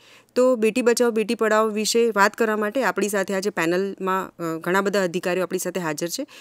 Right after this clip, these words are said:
તો આપને પરિચય કરાવું. તો સૌપ્રથમ પરિચય કરાવીશ જીગર જસાણી સરનો, અ, જે ડેપ્યુટી ડાયરેક્ટર છે મહિલા અને બાળ વિકાસ વિભાગના,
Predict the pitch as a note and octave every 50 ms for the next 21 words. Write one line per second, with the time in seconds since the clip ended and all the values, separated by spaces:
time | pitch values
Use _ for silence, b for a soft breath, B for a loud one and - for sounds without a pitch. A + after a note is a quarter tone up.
0 | B B B B - A#3 A#3 A3 G#3+ A3 A3+ A#3 A3+ A3 A3 A3 - A#3 A3+ -
1 | A3 G#3+ A3+ D4 B B B B B B _ G#3+ G#3 G#3 G#3 - A3 A3+ A3 A#3
2 | A#3 A3 A#3 A#3 A3+ A#3+ G#3+ A#3 A3+ - A#3+ A3+ A#3 A3+ A3 A3+ B3 A#3 - -
3 | - D#3 D#3+ E3+ G3+ F#3 A3+ A3 G#3+ G3+ F3+ - G#3+ A3 A#3 A3+ A#3+ A3+ A3 A#3+
4 | D#4+ E4 B B B B B B B - F3+ E3+ G3 G#3 G3+ G#3 G3+ - G3+ A3+
5 | A3+ G#3 G3 F#3+ G#3 G#3+ - A#3 A3 G3+ - A#3+ A#3 A3 F#3+ G3 G3 G3 G3+ G3+
6 | G3 F#3 F3+ F#3+ F#3 - F#3+ F#3 - F#3+ E3+ F3+ F3+ F#3 G3 A#3+ D4